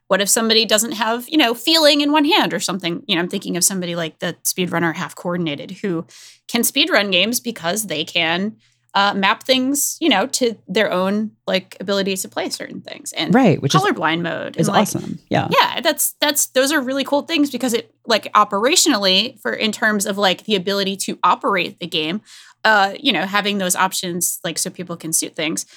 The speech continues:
Speaker 1: versus mechanical difficulty is something so different. It's, it's completely different. It is your ability to, you know,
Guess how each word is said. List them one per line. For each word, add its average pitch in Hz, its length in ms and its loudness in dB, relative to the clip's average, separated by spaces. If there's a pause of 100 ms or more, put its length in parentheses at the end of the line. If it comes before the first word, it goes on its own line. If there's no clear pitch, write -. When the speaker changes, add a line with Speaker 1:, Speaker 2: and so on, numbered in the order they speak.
(200)
Speaker 1:
versus 214 600 2 (640)
mechanical 262 600 4
difficulty 226 640 2
is 233 100 4
something 240 260 0
so 226 600 2
different. - 500 -6
It's, 196 220 0
it's 190 240 -2
completely 226 640 -2
different. 175 360 -8
It 190 120 0
is 185 200 0
your 196 100 0
ability 190 460 0
to, - 240 -2
you 202 280 -4
know, 175 280 0